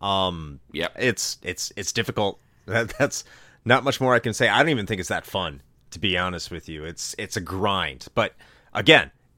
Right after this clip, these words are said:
Speaker 1: it's the final level of the game. It's not supposed to be easy. It's not supposed to be welcoming. It would be helpful if it was a little bit more fun. I think it could have been more climactic, but it wasn't. It was kinda anticlimactic.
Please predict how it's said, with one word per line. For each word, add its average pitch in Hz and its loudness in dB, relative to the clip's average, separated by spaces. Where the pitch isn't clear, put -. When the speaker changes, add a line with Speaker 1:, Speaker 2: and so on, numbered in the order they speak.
Speaker 1:
it's 120 0
the 127 2
final 120 0
level 107 4
of 90 -4
the 98 -2
game. 85 2
It's - -8
not 104 0
supposed 107 -4
to 92 -2
be 87 -4
easy. 87 -4
It's 92 -8
not 104 -4
supposed 98 -6
to 104 -4
be 85 -4
welcoming. 87 0
It 151 2
would 151 8
be 123 4
helpful 127 4
if 110 4
it - 2
was 95 -2
a 113 0
little 117 4
bit 113 0
more 101 -2
fun. 82 -4
I 104 0
think 110 -4
it 98 -6
could 113 -4
have 95 2
been 95 0
more 95 0
climactic, 90 -4
but 104 2
it 95 -4
wasn't. 113 -2
It - -18
was 87 -10
kinda 90 -6
anticlimactic. 104 -4